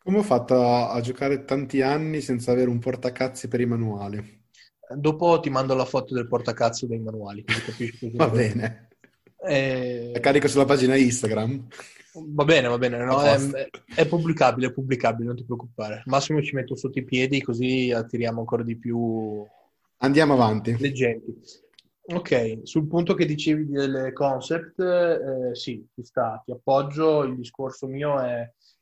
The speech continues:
Speaker 2: eh, un po' rimango basito per tutto quello che è il,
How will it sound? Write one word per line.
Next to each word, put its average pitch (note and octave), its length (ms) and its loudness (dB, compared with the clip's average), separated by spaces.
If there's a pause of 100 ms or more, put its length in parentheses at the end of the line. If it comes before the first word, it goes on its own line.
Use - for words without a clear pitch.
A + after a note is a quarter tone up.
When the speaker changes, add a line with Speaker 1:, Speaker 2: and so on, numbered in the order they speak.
(320)
Speaker 2:
eh, B2 140 -14
un B2 200 -14
po' D3+ 140 2
rimango C3+ 380 -2
basito C3 560 -4
per B2 160 -8
tutto B2+ 220 -10
quello C3 260 -4
che B2 460 -4
è A#2 240 -6
il, A#2 300 -4